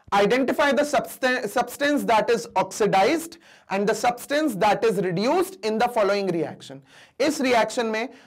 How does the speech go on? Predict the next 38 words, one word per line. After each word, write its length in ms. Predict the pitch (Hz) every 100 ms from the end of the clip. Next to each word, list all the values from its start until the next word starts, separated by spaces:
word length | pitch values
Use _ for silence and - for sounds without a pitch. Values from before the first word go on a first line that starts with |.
| _
आप 200 | 185 214
आइडेंटिफाई 580 | 214 185 226 233 247 254
कीजिए 320 | 247 240 208 240
कि 120 | 247
कौन 220 | 240 220
सा 120 | 262
सब्सटेंस 500 | 254 233 - 233 226 -
ऑक्सीडाइज 680 | 180 175 - 165 156 208 294
हो 100 | 262
रहा 160 | 262 262
है 160 | 262 262
और 100 | 254
कौन 180 | 247 226
सा 80 | 247
सब्सटेंस 480 | 233 - 247 262
रिड्यूस 380 | 269 262 294 285
हो 80 | 214
रहा 120 | 147
है। 120 | - - - _
तो 60 | 226
चलिए 280 | 247 240 247
देखते 260 | 233 226 247
हैं 80 |
कौन 140 | 233 226
सा 100 | 254
सब्सटेंस 400 | 233 247 254 254
ऑक्सीडाइज 460 | 233 247 233 233
होता 200 | 233 233
दिख 160 | 240 233
रहा 120 | 240
है। 200 | 240 254 - - - _
ज़ेड 340 | 156 175 226 214
एन 200 | 269 285
ओ 380 | - 226 233 247
से 280 | 240 254 254
ज़ेड 260 | 190 208 190
एन, 180 | 175
यहां 260 | 156 170 233